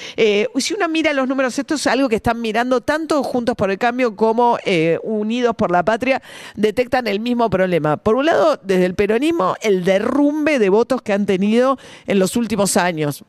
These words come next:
Ni hablar del cincuenta y cuatro por ciento de Cristina Fernández de Kirchner cuando obtuvo su reelección a la fecha.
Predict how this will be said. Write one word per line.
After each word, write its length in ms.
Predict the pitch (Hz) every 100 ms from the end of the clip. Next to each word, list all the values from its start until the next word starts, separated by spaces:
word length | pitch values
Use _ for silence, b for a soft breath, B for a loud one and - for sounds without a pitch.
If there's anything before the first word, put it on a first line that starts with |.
| -
Ni 160 | 226 254
hablar 320 | 247 262 294
del 160 | 285 226
cincuenta 380 | 190 160 180 180
y 20 |
cuatro 300 | 220 220 220
por 140 | 180
ciento 240 | 170 220 214
de 80 |
Cristina 400 | 190 180 202 214
Fernández 380 | 175 185 208 208
de 100 | 190
Kirchner 400 | 170 226 214 220
cuando 400 | 190 160 156 147
obtuvo 360 | 117 165 202 214
su 160 | 185
reelección 560 | 180 175 165 226 233 254 -
a 100 | 208
la 120 | 185
fecha. 480 | - 208 170 170 131